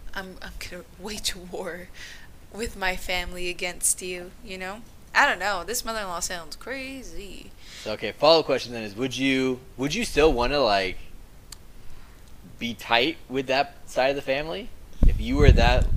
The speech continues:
Speaker 1: If, I'd wanna understand what
Speaker 2: girl?
Speaker 1: this little, why this little thing pushed her over the edge, you know? Why this, like, dress was so important to her.
Speaker 2: Does it really matter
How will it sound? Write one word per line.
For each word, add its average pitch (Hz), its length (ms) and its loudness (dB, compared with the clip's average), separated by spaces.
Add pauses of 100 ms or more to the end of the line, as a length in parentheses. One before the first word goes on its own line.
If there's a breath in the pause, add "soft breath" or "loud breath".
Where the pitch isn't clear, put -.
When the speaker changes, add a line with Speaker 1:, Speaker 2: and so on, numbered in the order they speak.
(760 loud breath)
Speaker 1:
If, 302 220 6 (100)
I'd 285 220 10
wanna 381 280 8
understand 262 560 4
what 240 80 0
Speaker 2:
girl? 233 100 -2
Speaker 1:
this - 240 2
little, 214 360 -2
why 220 200 8
this 226 320 0
little 214 200 -4
thing 208 260 -8
pushed - 380 -2
her 202 80 -4
over 190 260 -8
the 165 160 -6
edge, - 420 -6 (100)
you 190 120 -10
know? 190 240 -10 (580 loud breath)
Why 190 220 4
this, 208 320 0
like, 180 280 -2
dress 185 360 0
was 208 100 -6
so 185 380 0
important 180 400 -10
to 175 60 -12
her. 202 80 -6
Speaker 2:
Does 208 100 -6
it 202 60 -8
really 190 180 -6
matter 120 360 -4